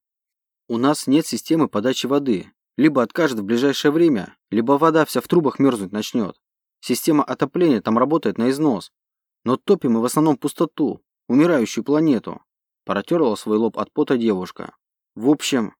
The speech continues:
прошу разрешения на отправку команды в водоснабжающий отсек для реконструкции системы отопления там, чтобы воды нам на более долгий срок хватило». «Да»,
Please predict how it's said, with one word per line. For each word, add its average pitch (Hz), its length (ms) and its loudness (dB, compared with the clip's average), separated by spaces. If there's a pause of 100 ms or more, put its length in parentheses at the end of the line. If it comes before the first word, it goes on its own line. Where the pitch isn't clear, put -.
(200)
прошу 139 280 0
разрешения 143 500 4
на 110 120 2
отправку 127 400 -2
команды 135 580 0 (240)
в 110 60 -12
водоснабжающий 135 720 0
отсек 117 540 -4 (240)
для 110 180 2
реконструкции 135 600 -2
системы 147 420 0
отопления 131 560 2
там, 87 300 -10 (300)
чтобы 120 300 -4
воды 160 260 4
нам 117 180 2
на 117 100 0
более 147 240 4
долгий 143 300 2
срок 151 260 -2
хватило». 107 580 -6 (440)
«Да», 95 500 0